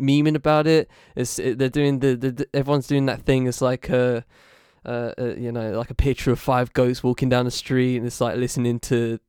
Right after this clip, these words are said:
listening to In the Fire. I'm just like, "It's, it's okay, it's good. It's, it's not, it's not that great. It's not, you know,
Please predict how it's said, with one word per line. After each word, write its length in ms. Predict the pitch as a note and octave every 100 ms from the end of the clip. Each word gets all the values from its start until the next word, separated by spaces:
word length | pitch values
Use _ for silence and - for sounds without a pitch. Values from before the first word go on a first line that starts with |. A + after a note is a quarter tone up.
| -
listening 440 | B2 B2 - A#2+
to 280 | - A#2+ -
In 140 | B2
the 80 | A#2+
Fire. 320 | - A#2 A2+
I'm 100 | A2+
just 140 | C3 -
like, 160 | C3 -
"It's, 160 | C#4+ E4 C#4
it's 160 | D#4+ E4+
okay, 320 | E4 E4+ C4+
it's 140 | D4
good. 360 | - C#4+ C4+ -
It's, 260 | - -
it's 200 | - A3+
not, 180 | B3+ A#3+ A3+ -
it's 160 | B3
not 140 | A#3 G#3+
that 180 | G3
great. 200 | D#3 D3+
It's 120 | D#3+ F#3
not, 200 | F3 -
you 60 |
know, 180 | E3 D#3+